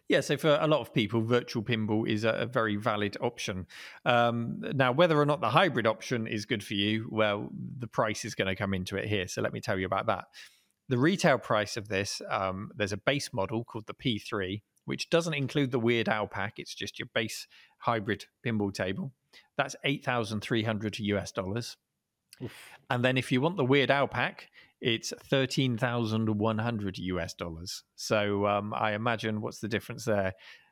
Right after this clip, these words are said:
Speaker 1: Uh, about five thousand dollars for the pack. So you're probably looking at about four or five thousand dollars a time if you wanna switch that up to a different table again.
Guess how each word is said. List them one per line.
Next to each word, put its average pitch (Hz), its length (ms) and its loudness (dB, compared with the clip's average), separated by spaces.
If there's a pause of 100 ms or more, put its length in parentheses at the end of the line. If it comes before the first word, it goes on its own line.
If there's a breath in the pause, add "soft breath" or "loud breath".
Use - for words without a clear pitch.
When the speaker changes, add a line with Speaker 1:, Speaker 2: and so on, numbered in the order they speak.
(120)
Speaker 1:
Uh, 110 220 0
about 117 320 2
five 117 300 2
thousand 104 440 0
dollars 104 400 2
for - 180 -6
the 101 100 0
pack. - 540 -4
So 123 180 0
you're 107 180 2
probably 127 300 0
looking 117 260 0
at - 100 -10
about - 300 -2
four 123 140 0
or 107 80 2
five 101 260 0
thousand 101 360 -2
dollars 101 280 0
a 98 60 -6
time 110 560 -2 (280 loud breath)
if 110 140 -6
you 131 120 2
wanna 107 160 0
switch - 340 -6
that 107 160 2
up - 160 -2
to 104 100 -4
a 101 80 -2
different 107 300 -6
table 95 320 -6
again. 90 320 -6